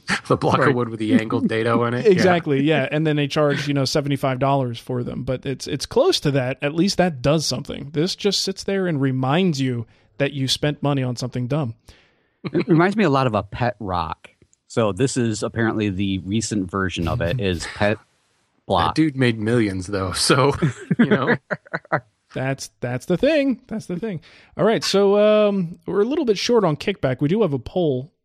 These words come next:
Speaker 2: this week, and Tom Ivino from tomsworkbench dot com, he's our guy for the polls. He asked the question, "How do you feel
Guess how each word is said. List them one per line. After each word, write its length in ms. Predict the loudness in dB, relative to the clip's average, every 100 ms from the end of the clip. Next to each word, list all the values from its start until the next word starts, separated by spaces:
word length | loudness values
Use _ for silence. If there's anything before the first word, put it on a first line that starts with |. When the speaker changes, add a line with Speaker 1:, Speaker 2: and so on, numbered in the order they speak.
| -12
Speaker 2:
this 220 | -10 -8
week, 400 | -6 -6 -8 -16 -10
and 520 | -6 -4 -4 -6 -8
Tom 460 | -6 -2 -2 -2 -4
Ivino 520 | -6 -4 -2 -2 -4
from 160 | -4 -4
tomsworkbench 760 | 0 0 2 0 0 0 0 2
dot 200 | 0 -2
com, 280 | -4 -2
he's 160 | -2 0
our 80 | 0
guy 280 | 2 0 0
for 140 | -2
the 80 | -4
polls. 460 | 0 0 0 -6 -12 -20 _ _
He 160 | 0
asked 140 | 0 -2
the 80 | -2
question, 400 | -2 0 -2 -2
"How 160 | -2
do 80 | 0
you 160 | 0 -2
feel 600 | -4 0 2 2 0